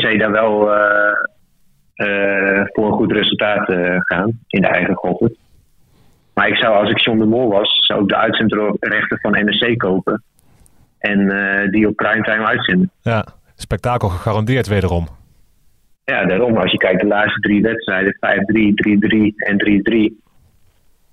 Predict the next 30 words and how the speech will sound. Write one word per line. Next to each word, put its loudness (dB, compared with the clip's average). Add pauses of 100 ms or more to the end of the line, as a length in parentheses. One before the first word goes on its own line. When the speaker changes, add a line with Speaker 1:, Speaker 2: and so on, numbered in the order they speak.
(800)
Speaker 2:
Dat -6
is -6
Speaker 1:
Ja, 2
Speaker 2:
wel 2
Speaker 1:
dan, 0
Speaker 2:
interessant. 2
Speaker 1:
eh, -4
Speaker 2:
Vorig 0
seizoen, 0
hè? 2 (2250)
Speaker 1:
Ja, 0
voor, 0
ja, 2
kijk, -4
eh, 2
dat 0
is 2
ook 0
een 2
beetje, 2
eh, 2
het -2
gekke. 0
Want -2 (640)
om 0
nou 0
te 0
zeggen 0
dat 0
ze 0